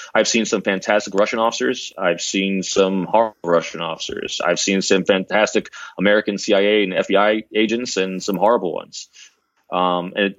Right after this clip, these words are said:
age doesn't matter. It, it comes down to, does this person put in the mission of the country ahead of themselves? And do they have the patience to develop healthy, trusting relationships? The people that can do that,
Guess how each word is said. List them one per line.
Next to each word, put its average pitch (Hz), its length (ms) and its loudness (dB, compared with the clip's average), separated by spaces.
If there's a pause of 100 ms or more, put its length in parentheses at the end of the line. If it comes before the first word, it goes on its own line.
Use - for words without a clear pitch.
age 120 300 2
doesn't 127 240 2
matter. 123 420 -2
It, 104 140 -6
it 104 200 -4
comes 113 200 -4
down 107 240 2
to, 101 280 -2 (460)
does 95 120 -2
this 131 120 2
person 127 480 2
put 127 200 0
in 110 80 -4
the 95 60 0
mission 120 340 0
of 117 100 0
the 120 60 -2
country 160 680 -2 (300)
ahead 107 240 4
of 107 120 0
themselves? 98 680 -4 (280)
And 107 400 0 (120)
do 110 100 0
they 107 80 2
have 107 180 2
the 104 60 0
patience - 800 -4
to - 120 -2
develop 101 480 2
healthy, 113 440 2
trusting 101 420 -2
relationships? 87 600 -4
The 92 80 -2
people 160 260 4
that 147 80 4
can 123 140 -2
do 120 200 4
that, 98 380 2